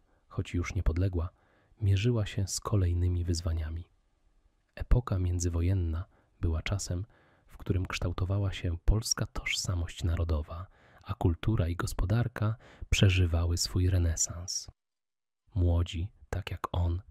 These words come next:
patrzyli w przyszłość z optymizmem, lecz rosnące napięcia na arenie międzynarodowej rysowały w tle mroczne obrazy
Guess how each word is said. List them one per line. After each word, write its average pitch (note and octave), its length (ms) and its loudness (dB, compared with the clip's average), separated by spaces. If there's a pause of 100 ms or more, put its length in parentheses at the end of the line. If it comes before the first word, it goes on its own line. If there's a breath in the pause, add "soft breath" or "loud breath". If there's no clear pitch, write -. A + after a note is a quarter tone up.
(160)
patrzyli - 540 2
w - 100 -10
przyszłość - 680 0
z A#2 100 -4
optymizmem, F2+ 800 2 (440 loud breath)
lecz - 400 4
rosnące A#2 580 2
napięcia F2+ 640 0
na E2+ 140 -2
arenie F#2 380 4
międzynarodowej F2 840 2 (360 loud breath)
rysowały A2+ 580 4
w - 100 -4
tle A#2 240 2
mroczne F#2+ 500 4
obrazy F2 540 0